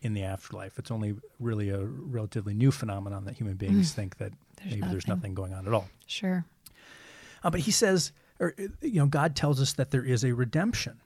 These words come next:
Speaker 1: or that there's a physical resurrection of all people. We're going to get new bodies.
Speaker 2: Hmm.
Speaker 1: And it could be hopeful if you've b-, believed rightly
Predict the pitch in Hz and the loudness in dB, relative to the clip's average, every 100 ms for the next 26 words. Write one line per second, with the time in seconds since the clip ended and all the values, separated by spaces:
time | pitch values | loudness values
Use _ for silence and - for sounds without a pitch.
0 | _ _ _ 135 135 127 135 147 139 - | _ _ _ 0 0 2 0 0 -4 -2
1 | 147 143 156 151 120 117 113 113 127 175 | 0 2 0 -2 -4 -4 -4 -4 -4 -6
2 | - 113 123 143 _ _ _ _ 139 127 | -6 -4 -4 -6 _ _ _ _ 0 0
3 | - _ _ 139 165 202 - 220 - - | -4 _ _ -4 -2 -4 -4 -6 -6 -12
4 | - 135 151 139 143 143 175 120 113 123 | -8 -4 -2 -2 -2 -2 -6 -4 -4 -2
5 | 127 160 220 160 - - - _ _ _ | -2 -4 -6 -8 -12 -16 -18 _ _ _
6 | 190 175 175 - _ _ _ - - _ | -2 -2 -2 -8 _ _ _ -20 -20 _
7 | _ 143 143 143 127 101 127 143 196 247 | _ 0 0 2 0 2 0 0 -4 -4
8 | 147 113 120 113 98 - - _ 135 117 | -6 -6 -2 -2 -4 -8 -20 _ -12 -12
9 | - _ - 101 110 107 104 104 107 123 | -14 _ -8 -4 -4 -4 -2 -4 -2 0
10 | 113 | -2